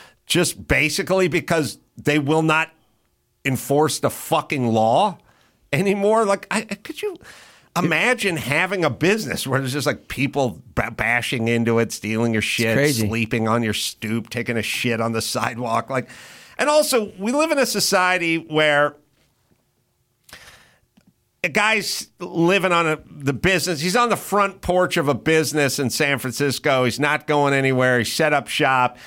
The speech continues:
Speaker 1: He's bothering people. And at some point, the frustrated business owner goes out there and takes a garden hose to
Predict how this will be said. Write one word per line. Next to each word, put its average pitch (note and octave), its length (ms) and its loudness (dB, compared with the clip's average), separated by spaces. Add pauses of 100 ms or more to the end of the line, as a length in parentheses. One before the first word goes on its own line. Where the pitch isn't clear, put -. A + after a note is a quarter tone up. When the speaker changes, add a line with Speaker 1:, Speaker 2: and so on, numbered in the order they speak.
(120)
Speaker 1:
He's C3+ 160 0
bothering D3+ 500 0
people. D3 360 0
And D3 80 2
at C3+ 100 -4
some A#3 500 0
point, F#3+ 400 -2
the C#3 80 -4
frustrated E3 920 0 (320)
business E3 380 2
owner E3 240 4
goes D3 300 2
out D3+ 120 2
there D#3 120 2
and C3 100 0
takes - 220 -4
a B2+ 80 -2
garden D#3 400 2
hose F#3 440 2
to G#3 120 2